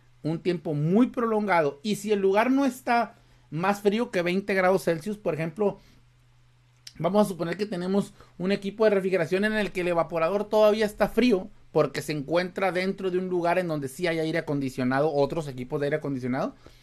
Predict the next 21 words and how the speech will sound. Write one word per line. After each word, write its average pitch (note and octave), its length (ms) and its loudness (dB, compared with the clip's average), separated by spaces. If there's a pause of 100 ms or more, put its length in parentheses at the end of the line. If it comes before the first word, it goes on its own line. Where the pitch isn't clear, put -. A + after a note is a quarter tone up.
(220)
y E3 100 -6
tu G3+ 100 2
evaporador G3 420 4
está G#3 240 2
helado. D#3+ 340 2 (680)
<clears throat> G#3 420 4 (1200)
Jamás D#3+ 500 0
saldría, D3+ 720 0
eh, - 80 -8 (160)
eh, C#3 420 -2
es, C#3+ 220 -6
evaporaría C#3+ 680 0
el C3+ 140 0
refri-, A#2+ 320 -8
el B2 180 -2
agua D3 340 0
en B2 100 -2
ese, B2+ 380 -6
en B2+ 80 -2
esas B2+ 280 -6
condiciones. A#2+ 640 -4